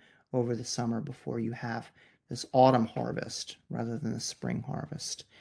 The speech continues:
Um, but when you grow these under extreme northern photoperiods, you need to compress the growing season to be able to get yield before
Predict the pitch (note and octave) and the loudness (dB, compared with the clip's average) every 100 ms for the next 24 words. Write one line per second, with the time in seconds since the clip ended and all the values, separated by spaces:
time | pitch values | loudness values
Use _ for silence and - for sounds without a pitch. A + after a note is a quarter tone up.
0 | - - - - B2 C3 E3 D#3+ F#3 D#3 | -20 -20 -10 0 4 6 8 10 12 10
1 | C#3 D#3 F#3+ G#3 D3 B2 A#2+ - - - | 10 12 12 12 8 4 2 -6 -8 -2
2 | D3 C3 B2+ - - - D3 D#3+ C#3 B2+ | 0 0 -2 -8 -8 0 2 4 4 2
3 | B2 A#2+ B2 A2+ D3 D3 C#3+ - B2 B2 | 0 -2 -6 -2 0 2 0 -6 -6 -6
4 | A#2+ - - _ - C3 C3 C3 C3+ - | -8 -14 -20 _ -6 0 2 2 -2 -4
5 | C3+ - - B2 - - C3+ - C3 B2+ | -10 -8 -4 -4 -4 -10 -10 -8 -6 -6
6 | B2+ A#2+ - - - - - - - _ | -6 -8 -10 -10 -10 -10 -12 -14 -16 _
7 | _ - B2 C3 C3+ C3+ - C3+ C3 - | _ -6 4 6 6 2 -4 -2 -2 -2
8 | A#2+ B2 B2 A#2 B2+ - C#3 A#2+ | -4 -4 -4 -6 -14 -12 -6 -4